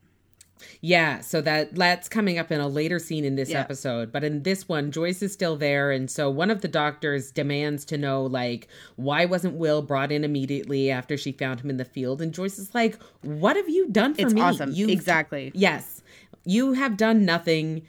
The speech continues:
Speaker 1: He's been telling you something's wrong. You've been telling it's in t-, him, it's in his head. Like, why, why would I? You're doing absolutely nothing for me." Like, this was, like, such classic badass Joyce who was taking no shit.
Speaker 2: That's right.
Speaker 1: And she was letting them know exactly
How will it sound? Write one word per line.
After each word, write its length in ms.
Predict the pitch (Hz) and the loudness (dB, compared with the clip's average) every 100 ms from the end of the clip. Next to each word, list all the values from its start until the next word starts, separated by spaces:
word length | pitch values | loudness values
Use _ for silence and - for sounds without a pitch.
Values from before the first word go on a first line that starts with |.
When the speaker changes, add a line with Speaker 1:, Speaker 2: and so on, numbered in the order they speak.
| _ | _
Speaker 1:
He's 200 | 139 127 | -8 -4
been 140 | 135 | -6
telling 260 | - 214 247 | 0 2 4
you 80 | 233 | 2
something's 420 | 220 185 175 151 | -2 -2 -4 -2
wrong. 280 | 143 135 127 | -2 -2 -4
You've 100 | 113 | -6
been 100 | 110 | -8
telling 340 | - 214 233 | -2 4 4
it's 180 | 220 - | 2 -2
in 380 | 175 165 160 - | -4 -2 -4 -10
t-, 160 | - - | -18 -8
him, 240 | 165 151 | -2 -2
it's 200 | 143 - | -2 -4
in 100 | 147 | -4
his 200 | 143 139 | -4 -6
head. 400 | 135 135 127 120 | -4 0 0 -2
Like, 340 | 143 127 127 - - - _ - _ - - | -2 -2 -2 -10 -20 -20 _ -20 _ -20 -14
why, 340 | 143 135 160 - | -8 -4 -4 -4
why 240 | 160 240 | 0 2
would 300 | 359 247 440 | 4 4 4
I? 160 | 339 123 | 4 2
You're 360 | 110 - 165 202 | -2 -6 -2 -2
doing 360 | 226 339 233 | 0 0 2
absolutely 540 | 196 254 - 240 196 196 | 2 -2 -2 -4 0 0
nothing 320 | 190 247 208 | 0 -2 -4
for 80 | 156 | -4
me." 160 | 143 | -6
Like, 240 | 117 139 - - _ | -4 -4 -6 -20 _
this 240 | 156 226 - | 2 2 2
was, 180 | 254 - | -4 0
like, 320 | 160 147 - | 2 2 -2
such 520 | - 180 160 160 _ | -4 0 0 -2 _
classic 680 | - - 147 143 143 127 - | -14 -4 -2 0 -2 -6 -2
badass 540 | 147 151 165 156 143 | 0 2 2 0 -2
Joyce 400 | - 131 123 123 - | -4 -2 0 -4 -6
who 100 | 151 | -8
was 160 | 123 | -8
taking 480 | - 160 147 131 127 | -6 -6 -4 -4 -2
no 240 | 127 143 196 | 0 0 -2
shit. 420 | - - 135 131 | -6 -2 0 0
Speaker 2:
That's 180 | 170 170 | -4 -4
right. 140 | 147 | -2
Speaker 1:
And 140 | 143 | -2
she 80 | 160 | -2
was 180 | 151 143 | -2 0
letting 220 | 135 143 | 0 0
them 140 | 147 147 | 0 0
know 220 | 131 127 | 0 -2
exactly 1040 | 135 131 131 139 139 139 143 143 135 | -6 -8 -4 0 0 0 -2 -2 -2